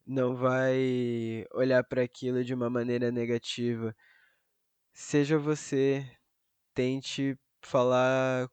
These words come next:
com os outros através da música, tente expor isso da melhor maneira possível. E nunca, nunca, nunca, nunca ligue pro que os outros falem.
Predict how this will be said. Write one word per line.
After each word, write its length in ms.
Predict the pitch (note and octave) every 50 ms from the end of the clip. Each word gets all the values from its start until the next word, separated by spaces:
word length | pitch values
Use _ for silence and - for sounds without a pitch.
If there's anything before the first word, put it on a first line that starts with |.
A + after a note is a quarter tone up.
| _ _
com 280 | - - C3+ B2+ B2+
os 140 | C3 B2 B2
outros 420 | B2 A#2+ B2 - - - C3 C3
através 480 | C3 B2+ - C3 B2 A#2+ B2 B2+ C3 B2
da 160 | B2 B2+ A#2+
música, 760 | A#2+ A#2+ A2+ A2+ A#2 A#2+ A2+ A#2+ A2+ _ - A2+ A2 A2+ A2+ - _ _
tente 380 | - A#2 A2+ A#2 A#2 - - B2
expor 400 | A#2+ - - _ - A#2+ A#2+ A#2+
isso 220 | A#2+ A#2 - - B2+
da 120 | A#2+ A#2
melhor 260 | A#2+ A#2 A#2 A2+ A2+
maneira 360 | A#2 A#2 A2+ A#2 A#2 A2+ A#2
possível. 720 | - _ - A#2+ B2 - - - A#2 A#2 A2+ A2 A2 G#2+ A2 - - - - - - - - _ _ -
E 1040 | - A#2+ C3 C3+ C3+ C3+ C3+ C3+ C3+ C3+ C3+ C3+ C3 C3 C3 C3 C3 B2+ B2 B2 B2 B2
nunca, 680 | B2+ C3 C#3 D3 D#3 D#3+ D#3 C#3+ C3 - - B2 A#2+
nunca, 460 | B2 B2+ C#3+ C#3+ C#3 B2+ - B2+ A#2
nunca, 460 | A#2 B2 C3 C3+ C3 B2+ - - A2 A2+
nunca 420 | A#2+ B2+ C3+ C#3 C#3+ - - C#3
ligue 360 | B2+ B2 C3 C3 B2 B2+ C3 B2+
pro 220 | - - B2 B2+
que 140 | - - B2+
os 140 | B2+ B2 A#2+
outros 380 | B2+ A#2+ - - A#2+ A#2 - -
falem. 580 | - A#2+ A2+ A#2 A2+ A2 G#2+ G#2+ G#2 A2 A2+